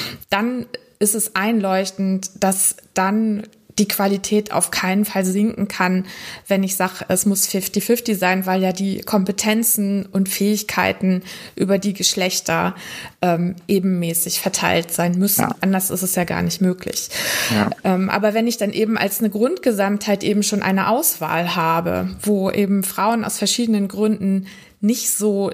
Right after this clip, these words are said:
Speaker 1: drin stattfinden. Ne? Es kann ja
Speaker 2: Mhm.
Speaker 1: verschiedene Gründe geben, warum ich mich als Frau jetzt, äh,
Speaker 2: Richtig.
Speaker 1: nicht politisch engagiere, weil ich auf meine Kinder aufpassen muss, weil ich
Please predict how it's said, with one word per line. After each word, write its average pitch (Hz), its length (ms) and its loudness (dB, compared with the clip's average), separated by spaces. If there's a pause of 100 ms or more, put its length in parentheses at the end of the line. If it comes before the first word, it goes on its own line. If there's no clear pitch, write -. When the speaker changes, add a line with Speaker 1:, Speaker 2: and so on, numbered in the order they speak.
Speaker 1:
drin 190 320 2
stattfinden. 185 840 -2
Ne? 196 140 0
Es 240 100 -2
kann 208 140 2
ja 202 60 2
Speaker 2:
Mhm. 214 40 4
Speaker 1:
verschiedene 214 400 2
Gründe 220 340 0
geben, 202 280 0
warum 196 320 2
ich 220 100 -2
mich 202 180 -2
als 190 200 0
Frau 202 220 0
jetzt, 196 200 0
äh, 202 60 2
Speaker 2:
Richtig. 196 400 2
Speaker 1:
nicht 247 180 0
politisch 202 380 0
engagiere, 175 580 -4
weil 202 160 2
ich - 180 -4
auf 214 200 0
meine 208 200 2
Kinder 214 320 0
aufpassen - 460 -4
muss, - 260 -2
weil 196 220 2
ich 214 220 0